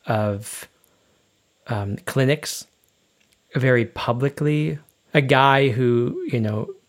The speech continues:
made quite a lot of bank over making fun of victims of addiction, particularly crack addiction in the nineteen eighties. He was very much an addict.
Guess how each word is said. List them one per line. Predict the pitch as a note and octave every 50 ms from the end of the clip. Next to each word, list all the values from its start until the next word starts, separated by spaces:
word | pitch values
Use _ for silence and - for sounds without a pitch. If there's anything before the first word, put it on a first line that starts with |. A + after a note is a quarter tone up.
| _ _ -
made | C3 B2 A#2+ A#2+ A#2 A#2+ A#2 A#2 A#2 A#2 - E4+ G#4 -
quite | - - - B2+ B2 A2+
a | A2+
lot | A2 G#2 G#2+ G#2
of | G#2 G#2 G#2+ A2 -
bank | A2+ G#2 G#2+ A#2 C#3+ - - - _ _ _ _ _ _ _ _ _ _ -
over | A#2+ A#2 G#2 A2 G#2+ G#2 G#2 G2+ - - _ _ _ _ - -
making | A#2 A2+ A2+ A2 - - A2 G#2 G#2
fun | G2+ - - A#2 G#2 G2+ G#2+ A2
of | G#2+ G2+
victims | G#2 G3+ D3 A2 A2+ A2+ G#2 - - A#2 A2 A2 A2 A2+ A#2 A#2+ - - - - _ -
of | - A2+ G2+ G2+ G2+ G2+ A2+ - - - -
addiction, | - A#2+ A2 - B2+ A#2+ - - - A#2 A2 G#2+ A2 A2 A2
particularly | - A2+ A2 - A2+ A2 G#2+ A2
crack | - - - A2+ G#2 - -
addiction | A2+ G2+ - G#2 - - - A2 G#2 G#2+
in | A2+
the | G2+ G2+
nineteen | G2 G#2 G#2 G2+ - - G#2 F#2+
eighties. | G2+ G#2 G#2+ G#2+ A2 G#2+ A2 A2 - - - - - - - - - - - - - - - _
He | - - D3 D3
was | D3 C#3
very | C3 B2+ D3 D3 D3 C#3+ C#3
much | C3 A#2 A2 A2 - -
an | - D4+ - G#2 G#2+
addict. | A2 G#2+ A2 A2+ A2+ A2+ - - - -